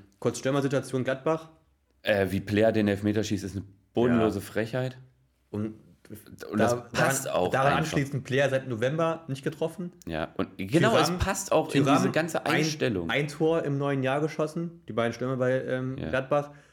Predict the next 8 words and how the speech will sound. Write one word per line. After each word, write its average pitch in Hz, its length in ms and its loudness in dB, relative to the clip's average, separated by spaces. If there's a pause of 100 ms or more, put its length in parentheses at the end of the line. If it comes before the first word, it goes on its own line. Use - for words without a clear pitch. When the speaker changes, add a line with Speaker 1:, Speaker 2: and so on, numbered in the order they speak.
(140)
Speaker 1:
Thuram, 135 560 0
siebzig 139 400 -4
Torschüsse, 156 760 -2
die 110 140 -8
meisten 123 440 -4
der 110 120 -2
ganzen 110 360 -6
Liga. 156 460 -4